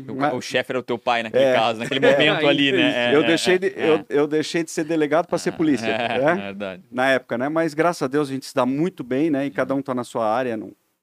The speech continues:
Speaker 3: Legal.
Speaker 2: Essa aí foi uma decisão na época que marcou um pouquinho.
Speaker 3: Foi difícil.
Speaker 2: É.
Speaker 1: Durante a tua jornada, eu tenho certeza que muita gente ou algumas pessoas foram inspiração pra ti, né? Eu queria
Speaker 2: Uhum.
Speaker 1: saber se tem alguma em especial que é uma inspiração ou que é um mentor, talvez, na tua vida,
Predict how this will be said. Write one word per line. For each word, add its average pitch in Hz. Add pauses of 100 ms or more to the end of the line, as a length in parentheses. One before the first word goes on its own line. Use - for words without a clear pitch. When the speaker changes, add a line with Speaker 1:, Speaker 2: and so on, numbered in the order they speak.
(200)
Speaker 3:
Legal. 98 (500)
Speaker 2:
Essa 120
aí 147
foi 160
uma 151
decisão 147
na 131
época 135
que 123 (180)
marcou 123
um -
pouquinho. 123
Speaker 3:
Foi 127
difícil. - (240)
Speaker 2:
É. 95 (600)
Speaker 1:
Durante 160
a -
tua 165
jornada, 147
eu 156
tenho 147
certeza 135
que 135
muita 147
gente 117
ou 107
algumas 117
pessoas -
foram 127
inspiração 120
pra 113
ti, - (160)
né? 95
Eu 101
queria 107
Speaker 2:
Uhum. 104
Speaker 1:
saber 110
se 107
tem 113
alguma 110
em 107
especial 110
que 120
é -
uma 110
inspiração 110
ou 104
que 110
é -
um 110
mentor, 110
talvez, 104
na 101
tua 101
vida, 110